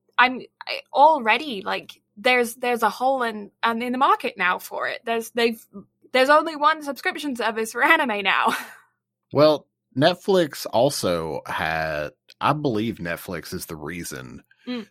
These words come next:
Speaker 2: that we had the massive influx of new anime fans,
Speaker 1: Agreed.
Speaker 2: because in quarantine, everybody just turned to Netflix. I mean, think about how absurdly popular Tiger King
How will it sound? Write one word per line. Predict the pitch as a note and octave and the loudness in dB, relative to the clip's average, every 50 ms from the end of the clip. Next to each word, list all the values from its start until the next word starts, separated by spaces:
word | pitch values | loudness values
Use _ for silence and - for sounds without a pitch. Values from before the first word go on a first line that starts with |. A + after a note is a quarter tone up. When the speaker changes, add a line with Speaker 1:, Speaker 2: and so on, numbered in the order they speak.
| _ - | _ -2
Speaker 2:
that | G2+ G2 F2+ E2+ F2 | 0 2 2 0 0
we | F#2+ F#2+ F#2 | -2 -4 0
had | G2+ G#2 G2+ G#2 G2+ E2 D#2 | 2 2 2 2 2 -2 -6
the | F2+ | -6
massive | F2 F2+ F#2 F#2+ F#2+ F#2 - - G2+ E2+ C#2+ G1+ | -4 -2 0 0 0 -2 -4 -6 -8 -10 -10 -8
influx | D#2 F#2+ G#2 G2+ - - G2+ F2 D2 B1+ G1+ - - - - - _ | -8 -8 -8 -6 -6 -6 -4 -4 -4 -6 -8 -8 -10 -10 -10 -10 _
of | - D#2+ E2+ E2+ E2 D#2+ D#2+ D#2+ D2 D#2 | -6 -6 -4 -4 -4 -6 -6 -8 -8 -8
new | F2 F2+ F#2 F2+ D#2+ | -6 -6 -6 -6 -6
anime | - - G2 G2+ G2 F#2 E2 D#2 D#2 | -6 -6 -4 -4 -4 -4 -6 -8 -10
fans, | - - - F#2+ G#2+ C#3 E3+ F3+ C#3+ F2 D#2+ A#3 | -12 -8 -4 -4 -2 -2 -2 -2 -2 -4 -4 -6
Speaker 1:
Agreed. | G#3+ - - A3+ | -4 -4 -4 -2
Speaker 2:
because | - G2+ F#2 F2 D#2+ | -2 -4 -4 -6 -6
in | E2+ E2+ E2+ E2 - | -6 -8 -8 -10 -12
quarantine, | - - - B2+ E3 G3+ G#3+ F3 - D3+ C3+ A#2+ A2+ G#2+ G2+ G2+ - _ _ _ _ - | -14 -8 -4 -2 0 0 0 0 0 0 0 0 0 -2 -4 -6 -10 _ _ _ _ -8
everybody | - A#2+ C#3+ D3 C3+ D#3 D#3 D#3 D#3 D3 | -4 -2 0 0 0 0 -2 0 0 -2
just | C3+ C#3 C#3 C3+ - | 0 -2 -4 -4 -6
turned | - - - C3+ C3+ B2+ | -8 -6 -4 -2 -2 -2
to | G#2 E2 | -4 -4
Netflix. | D#2 D#2+ G#2+ G#2+ G2+ - - A2 D#2 C2+ C2 - - - - - - - | -4 -6 -6 -8 -8 -8 -8 -8 -8 -8 -10 -14 -16 -16 -16 -12 -8 -6
I | G2+ | -4
mean, | A2+ A2+ G#2+ G#2 G2 F#2 F2+ F2 - _ _ _ _ _ _ _ _ | -2 -2 -2 -2 -2 -4 -6 -8 -10 _ _ _ _ _ _ _ _
think | D3 F3 A3 | 0 2 2
about | A3+ A3+ G#3+ - - | 4 4 2 2 2
how | - C3 C3 B2 B2 A#2 A#2 - | 0 2 4 4 4 4 2 0
absurdly | G2 G#2 F#2+ - - - C3+ C#3 B2 A#2 G2+ | -2 -4 -4 -4 -4 -2 -2 -2 -2 -4 -6
popular | F2+ - - A2 G#2+ G#2+ - F2+ D#2+ D#2 D2+ D#2+ - | -6 -4 -4 -4 -4 -4 -6 -10 -10 -10 -10 -12 -12
Tiger | - - G#2 G#2+ G2 E2 D2+ C#2+ | -8 -6 -6 -6 -6 -8 -12 -14
King | - - C2 C2+ C2 A#1 G#1 | -16 -16 -16 -16 -18 -20 -20